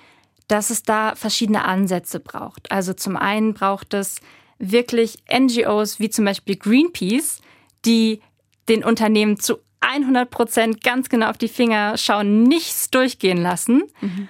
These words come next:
Speaker 1: und wirklich konsequent mit ihnen ins Gericht gehen, sag ich mal. Das brauchen wir. Auf der anderen Seite brauchen wir eben auch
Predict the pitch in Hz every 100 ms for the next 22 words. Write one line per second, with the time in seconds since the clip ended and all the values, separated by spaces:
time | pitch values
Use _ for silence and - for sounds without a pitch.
0 | - - 226 208 208 254 - 254 254 -
1 | - 240 240 233 - 214 208 220 - 214
2 | 208 196 - _ _ _ 233 214 208 208
3 | 190 196 - 180 - 175 - 196 247 -
4 | - - _ _ - 220 226 - 202 208
5 | 220 226 285 - _ _ _ 220 233 -
6 | 233 262 240 233 240 - 190 220 240 214
7 | 214 220 214 208 - 190 202 202